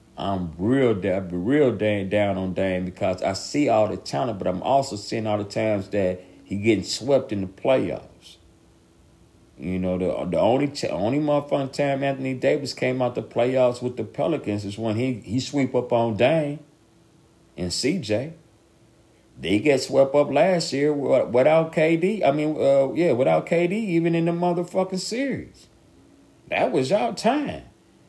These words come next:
I ain't say you had to win it, but you don't get swept. They got swept up. So, and then, and then they just hit Dame with some more money. I mean, I, and this nothing, you know, be, you know, pocket checking a motherfucker or whatever, but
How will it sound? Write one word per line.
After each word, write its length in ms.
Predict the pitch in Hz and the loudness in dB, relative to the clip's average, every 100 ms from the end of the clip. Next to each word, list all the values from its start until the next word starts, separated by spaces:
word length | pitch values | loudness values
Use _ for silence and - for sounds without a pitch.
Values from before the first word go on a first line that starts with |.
| _ _ | _ _
I 220 | - 80 | -6 -2
ain't 120 | 135 | 0
say 160 | 214 190 | 0 0
you 160 | 165 151 | 2 6
had 240 | 147 127 | 6 4
to 80 | 95 | 0
win 300 | 87 202 240 | 0 0 0
it, 120 | 127 | -2
but 280 | 92 - - | -2 -4 -6
you 60 | |
don't 300 | 98 196 208 | 0 2 2
get 200 | 135 123 | 0 0
swept. 520 | - - 160 277 262 - _ _ _ _ _ _ _ - | -2 -2 0 0 -2 -8 _ _ _ _ _ _ _ -8
They 140 | - | -6
got 300 | 277 156 139 - | 2 2 0 -8
swept 480 | - - 220 - | -2 4 4 4
up. 360 | 311 330 - - - _ - - - _ _ _ - | -2 -2 -4 -10 -20 _ -20 -20 -20 _ _ _ -16
So, 260 | - 139 135 - | -4 0 2 2
and 180 | 131 | 2
then, 260 | 180 220 180 | 4 2 0
and 240 | - 143 | -2 -2
then 140 | 175 202 | 0 2
they 120 | 196 | 0
just 280 | 190 196 196 | 2 0 0
hit 220 | 196 190 | 0 0
Dame 260 | 202 240 214 | -2 -2 -2
with 120 | 185 | -2
some 160 | 196 | -2
more 200 | 196 208 | 2 2
money. 340 | 208 269 254 165 | 2 -2 -2 0
I 100 | 156 | 0
mean, 180 | 165 165 | 0 0
I, 100 | 175 - | 0 -4
and 280 | 60 110 123 | -6 -6 -4
this 160 | 165 | -6
nothing, 320 | 185 185 185 | -4 -4 -2
you 80 | 185 | -2
know, 200 | 175 170 | 0 0
be, 340 | 165 156 151 - - | 0 -4 -4 -10 -8
you 120 | 135 147 | -2 0
know, 160 | 143 | 0
pocket 440 | 143 165 208 208 160 | -2 -2 -2 -4 -2
checking 260 | 151 156 | 0 0
a 40 | 151 | 0
motherfucker 480 | 151 151 160 156 | 2 2 0 0
or 100 | 151 | 2
whatever, 360 | 151 147 160 165 | 2 2 2 0
but 360 | 151 143 120 | 2 2 0